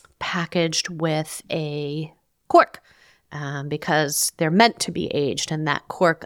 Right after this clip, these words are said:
allowing that little bit of oxygen to come through will help that process.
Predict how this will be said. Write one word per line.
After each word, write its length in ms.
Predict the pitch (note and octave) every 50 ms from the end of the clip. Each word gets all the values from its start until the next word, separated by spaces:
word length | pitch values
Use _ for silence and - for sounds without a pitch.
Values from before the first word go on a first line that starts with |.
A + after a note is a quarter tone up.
| -
allowing 640 | F3 E3 D3+ E3 F#3 G#3 A3+ A#3 A#3 G#3+ F#3+ E3+ E3
that 180 | D#3+ D#3+ D#3 -
little 160 | D#3+ D#3+ D#3
bit 100 | D#3+ D#3
of 100 | D#3 D#3
oxygen 440 | D3+ D3 - - - E3 D#3 D#3 D3+
to 80 | E3
come 220 | D#3 - - D#3+ D3+
through 400 | - - D#3 - - A2 - - _ _ _ - - _ _ -
will 180 | E3+ E3+ B2+
help 400 | - - - - E3+ C#3 - -
that 220 | - C#3+ C3+ - -
process. 720 | - - - - - - - - - - - - -